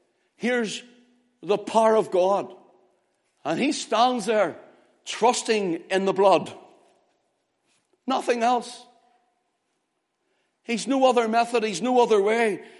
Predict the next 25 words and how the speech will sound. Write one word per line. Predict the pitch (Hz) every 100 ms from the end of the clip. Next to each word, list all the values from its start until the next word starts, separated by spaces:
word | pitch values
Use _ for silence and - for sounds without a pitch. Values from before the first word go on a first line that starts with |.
| _
And | 196 214
if | -
there's | 214 196
no | 175 269 285
blood, | 185 240 240 202
he | 185
better | 247 277 240
not | 233 233
go | 185 208
in, | 220
because | 196 - 196
he'll | 185 190
stand | - 262 277
before | 240 - 214 196
God, | 190 220 247 190 123 - - _
and | 160 170 175 160
God | 233 262 202
will | 233 208
consume | 214 208 - - 277 302
him | 240 202
with | 214 214
his | 190
presence. | - 220 214 359 - - - - _ _ _ _ _ _ _ _ _ _ _ _ _ _ _ _ _ _ _ _ _ _ _ _ _ _ _ _ _ _ _ _ _
Prefiguring | 135 135 143 131 123 117
Christ. | - 120 127 113